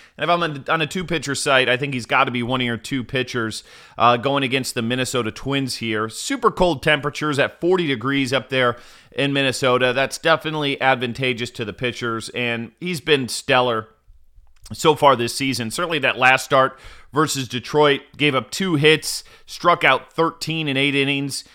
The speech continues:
Uh, that goes for seventy-three FanDuel points if you're counting at home. And I, I'm not really scared of this Minnesota lineup. I mean, the one guy who's hit him well is Joe Mauer, and I'm not go-, I'm gonna leave the Joe Mauer debate for Big T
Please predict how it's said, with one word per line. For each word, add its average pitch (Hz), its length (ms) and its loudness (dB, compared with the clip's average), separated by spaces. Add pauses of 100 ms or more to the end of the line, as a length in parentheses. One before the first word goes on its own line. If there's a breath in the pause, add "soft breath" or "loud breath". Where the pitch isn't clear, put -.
(180 soft breath)
Uh, 110 220 2
that 143 180 2
goes 147 200 0
for 127 160 -4
seventy-three 135 840 2
FanDuel 117 480 -2
points 110 380 -8
if 90 80 -20
you're 90 80 -20
counting 113 340 -6
at 98 140 -4
home. 117 320 -2 (400 soft breath)
And 135 520 2
I, 123 180 0
I'm 165 220 2
not 185 260 4
really 160 240 0
scared 139 400 0
of 113 100 -6
this 127 220 -4
Minnesota 120 500 -4
lineup. 107 540 -2
I 113 60 -2
mean, 113 240 -6
the 117 80 -6
one 143 160 -2
guy 131 160 4
who's 123 100 0
hit 135 140 0
him 127 100 -2
well 131 380 6 (320 loud breath)
is 135 200 -2
Joe 147 300 2
Mauer, 127 460 6
and 117 100 -2
I'm 123 100 -2
not 127 240 2
go-, 139 80 -2
I'm 147 120 0
gonna 175 140 -2
leave 180 240 0
the 165 60 -2
Joe 175 220 4
Mauer 160 320 8
debate 123 460 -2
for 127 240 -4
Big 131 260 -4
T 123 460 -6